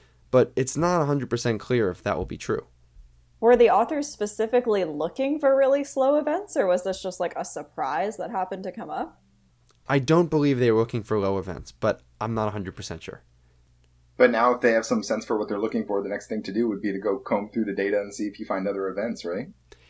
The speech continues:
Speaker 1: Yes, it would be. However, it is still challenging to identify these as pulsars in the data. And the problem is, because they're actually rather slow periods for pulsars,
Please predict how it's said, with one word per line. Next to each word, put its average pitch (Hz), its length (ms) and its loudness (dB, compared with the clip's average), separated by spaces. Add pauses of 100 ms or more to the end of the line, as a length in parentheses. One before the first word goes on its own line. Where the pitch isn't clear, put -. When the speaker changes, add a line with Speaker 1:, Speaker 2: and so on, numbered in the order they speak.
Speaker 1:
Yes, 170 300 4
it 147 100 6
would 165 180 8
be. - 220 -6 (480)
However, 160 480 6
it 160 100 6
is 202 180 4
still 180 280 0
challenging 151 640 2
to 107 320 -4 (220)
identify 147 640 2
these 117 300 -2
as 110 200 0
pulsars 127 720 0
in 147 160 2
the 113 60 0
data. 127 400 0 (540)
And 131 300 2
the 127 60 -6
problem 190 440 2
is, 110 300 0 (300)
because 151 500 2
they're 131 260 4
actually 151 400 2
rather 113 340 2
slow 120 420 2
periods 123 720 -2 (120)
for 110 400 0
pulsars, 104 800 2